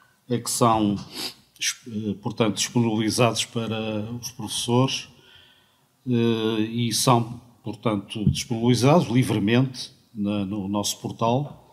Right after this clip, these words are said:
Os nomeados são os colegas que figuram neste, neste slide. Também não os vou citar todos.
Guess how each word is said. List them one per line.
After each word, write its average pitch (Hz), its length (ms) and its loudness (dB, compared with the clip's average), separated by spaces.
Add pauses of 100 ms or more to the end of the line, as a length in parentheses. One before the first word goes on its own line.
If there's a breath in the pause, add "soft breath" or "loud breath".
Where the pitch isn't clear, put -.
(500 soft breath)
Os 147 100 2
nomeados 151 720 8
são 117 480 6 (160)
os - 140 -12
colegas 123 540 4
que - 100 -14
figuram 123 500 6
neste, 110 400 -2
neste 101 420 0 (140)
slide. 139 360 4 (600 loud breath)
Também 120 240 2
não 123 120 4
os 117 100 4
vou 113 160 0
citar 113 360 0
todos. 147 500 0